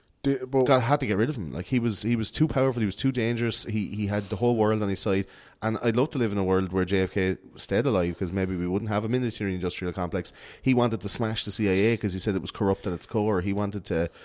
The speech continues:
Speaker 2: you know, destroy the war machine and build for a better future.
Speaker 1: But,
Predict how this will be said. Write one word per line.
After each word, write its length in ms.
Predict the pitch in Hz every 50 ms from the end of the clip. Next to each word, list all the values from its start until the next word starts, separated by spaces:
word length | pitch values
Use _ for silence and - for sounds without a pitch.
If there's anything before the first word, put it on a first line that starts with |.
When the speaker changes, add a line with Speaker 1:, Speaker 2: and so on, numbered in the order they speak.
| - - - - - - _ _ -
Speaker 2:
you 80 | 104 104
know, 160 | 85 82 82 85 -
destroy 800 | - 104 - - 113 107 101 98 98 95 95 98 95 92 90 78 -
the 100 | 90 104
war 240 | 95 98 98 101 113 127
machine 520 | 127 113 - - 90 87 87 87 87 - -
and 340 | - 95 92 92 92 87 -
build 340 | 113 104 101 104 104 98 -
for 160 | - 110 104
a 40 | 92
better 220 | 87 104 95 98
future. 440 | - - 110 127 - - 90 76 - - _ _ _ _ _
Speaker 1:
But, 140 | - 127 127